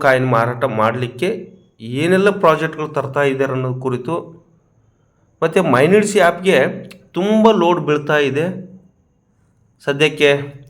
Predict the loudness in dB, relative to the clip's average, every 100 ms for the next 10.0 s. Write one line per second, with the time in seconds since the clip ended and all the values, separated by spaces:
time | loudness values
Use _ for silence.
0 | -2 2 4 4 2 2 2 2 0 -2
1 | 2 2 2 0 0 2 2 2 0 -2
2 | -2 0 -2 -4 -8 -6 0 0 0 0
3 | 0 -2 -6 -18 -20 _ _ _ _ _
4 | _ _ _ 0 4 4 2 0 0 -2
5 | -2 -6 -12 -20 _ _ _ _ _ _
6 | _ _ _ _ _ _ _ _ _ _
7 | _ _ -2 0 4 4 4 0 -8 -18
8 | -20 _ _ -2 2 4 4 2 2 4
9 | 4 4 0 0 -2 0 -4 -4 -8 -2